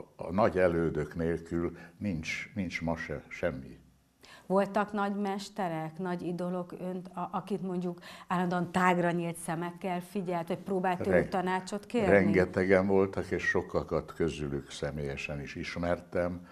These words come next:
Speaker 1: Melsáros Lászlótól Darvas Ivánon keresztül, és hát a rendezőkről nem is beszélve, Ádám Ottó, Vámos László, Várkonyi Zoltán,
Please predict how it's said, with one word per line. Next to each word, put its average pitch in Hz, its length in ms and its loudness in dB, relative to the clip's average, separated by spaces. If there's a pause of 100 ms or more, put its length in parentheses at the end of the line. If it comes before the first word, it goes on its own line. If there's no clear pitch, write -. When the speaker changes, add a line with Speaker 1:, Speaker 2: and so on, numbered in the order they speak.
(720)
Speaker 1:
Melsáros 71 640 -4
Lászlótól 71 760 -6
Darvas 69 460 -6
Ivánon 67 460 -8
keresztül, 69 800 -8 (560)
és - 180 -10
hát 71 180 -6
a 80 40 0
rendezőkről 73 680 -2
nem 76 160 -4
is 71 160 -8
beszélve, 69 720 -4 (260)
Ádám - 480 -8
Ottó, 71 340 -12
Vámos 69 460 -6
László, 73 400 -10
Várkonyi 73 520 -6
Zoltán, 71 680 -10